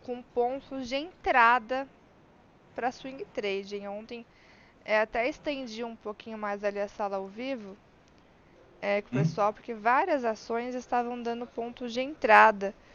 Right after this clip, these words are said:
Speaker 1: pra swing trade,
Speaker 2: Hum.
Speaker 1: que eu devo monitorar isso depois lá com o pessoal na sala ao vivo.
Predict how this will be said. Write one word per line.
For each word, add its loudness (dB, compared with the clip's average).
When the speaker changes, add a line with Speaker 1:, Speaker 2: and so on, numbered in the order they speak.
Speaker 1:
pra 4
swing -6
trade, 2
Speaker 2:
Hum. 2
Speaker 1:
que -8
eu 0
devo -2
monitorar 2
isso 0
depois -2
lá 4
com -14
o -12
pessoal 0
na 2
sala 2
ao 2
vivo. -4